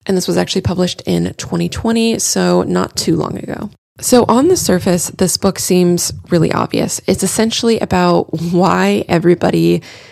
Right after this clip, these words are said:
has, is, and is slowly becoming bad listeners. And I think to a lot of people, that's very obvious because we have this phrase, I don't know if you've heard it before, but it's like, "Nobody's listening, everybody's just waiting for their turn to talk."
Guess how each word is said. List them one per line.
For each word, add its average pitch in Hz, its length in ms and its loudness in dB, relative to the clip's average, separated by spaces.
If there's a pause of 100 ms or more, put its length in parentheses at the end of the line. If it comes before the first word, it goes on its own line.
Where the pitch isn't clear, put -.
(180)
has, 180 520 0
is, 262 460 2
and 175 200 0
is 165 120 -2
slowly 170 260 0
becoming 190 640 -2 (500)
bad 175 520 0
listeners. - 680 -4 (200)
And 202 120 4
I 190 40 2
think 330 260 0
to 247 160 2
a - 0 -
lot 185 240 2
of 185 100 -6
people, 190 300 0
that's 170 260 0
very 165 240 2
obvious - 440 -4
because 180 300 -4
we 180 60 -2
have 170 220 -2
this - 180 -4
phrase, 196 420 0
I 185 40 -2
don't 165 100 -2
know 160 60 0
if 160 100 -10
you've 160 120 -6
heard 170 140 0
it 165 60 -4
before, 165 380 0 (380)
but 170 100 2
it's - 180 -4
like, 160 240 2 (160)
"Nobody's 190 460 4
listening, 160 480 0
everybody's 160 360 0
just 160 200 -2
waiting 156 240 2
for - 100 -6
their 156 160 0
turn 156 220 -2
to 151 80 0
talk." 175 420 -2